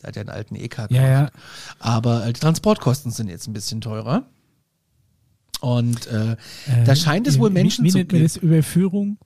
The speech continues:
Speaker 2: Bei, beim
Speaker 1: Ja,
Speaker 2: Auto?
Speaker 1: beim Auto sind's
Speaker 2: Bezahlst du auch noch mal so
Speaker 1: Überführungskosten,
Speaker 2: eine,
Speaker 1: ja, genau.
Speaker 2: so, so eine will-, so eine willkürliche,
Speaker 1: Ja.
Speaker 2: einfach noch, noch mal willkürlich Geld für Überführung.
Speaker 1: Richtig.
Speaker 2: Ja, das
Speaker 1: Ja. Sechshundert Euro meistens beim Auto
Speaker 2: Ja.
Speaker 1: oder achthundert oder sowas. Ja, ja, ich weiß.
Speaker 2: Aber das muss ja auch bezahlen, selbst wenn ich ein Auto kaufe, das da in dem Laden steht, oder?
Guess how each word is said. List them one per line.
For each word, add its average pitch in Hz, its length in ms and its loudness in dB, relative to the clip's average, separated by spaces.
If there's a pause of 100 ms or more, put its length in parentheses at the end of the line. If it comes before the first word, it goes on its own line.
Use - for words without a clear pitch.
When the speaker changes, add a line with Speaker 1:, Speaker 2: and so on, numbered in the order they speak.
Speaker 2:
Bei, 139 140 -4
beim 147 200 0
Speaker 1:
Ja, 156 80 -4
Speaker 2:
Auto? 143 80 0
Speaker 1:
beim 131 140 4
Auto 151 200 0
sind's 180 160 0
Speaker 2:
Bezahlst 143 260 2
du 147 120 2
auch 160 100 0
noch 170 140 6
mal 156 120 6
so 156 100 4
Speaker 1:
Überführungskosten, - 40 6
Speaker 2:
eine, 147 80 6
Speaker 1:
ja, 147 60 6
genau. - 140 -6 (200)
Speaker 2:
so, 156 180 4
so 139 140 6
eine 143 180 6
will-, 165 260 2
so 156 120 2
eine 151 140 4
willkürliche, 160 720 4 (200)
Speaker 1:
Ja. 139 100 -4
Speaker 2:
einfach 143 220 2
noch, 160 260 6
noch 165 120 6
mal 156 180 6
willkürlich 185 520 2
Geld 151 240 4
für - 160 2
Überführung. 151 880 2 (260)
Speaker 1:
Richtig. 131 460 -2 (120)
Speaker 2:
Ja, 110 120 -2
das 117 300 2
Speaker 1:
Ja. - 60 -20 (200)
Sechshundert 123 380 -4
Euro 117 220 -8
meistens 104 360 -14
beim 110 180 -16
Auto - 220 -16
Speaker 2:
Ja. 117 80 2
Speaker 1:
oder 101 120 0
achthundert 104 380 -12
oder 101 160 -14
sowas. 101 220 -16
Ja, 110 80 -12
ja, - 240 -12
ich - 100 -18
weiß. 107 160 -14
Speaker 2:
Aber 147 140 4
das 190 160 2
muss 220 200 2
ja 147 100 -2
auch 170 100 2
bezahlen, 151 420 4
selbst 151 220 4
wenn 160 60 4
ich 147 120 2
ein - 60 -4
Auto 147 180 4
kaufe, 143 280 2
das 131 120 -4
da 131 100 2
in 117 100 2
dem 117 120 4
Laden 147 320 0
steht, 104 380 -2
oder? 131 240 -2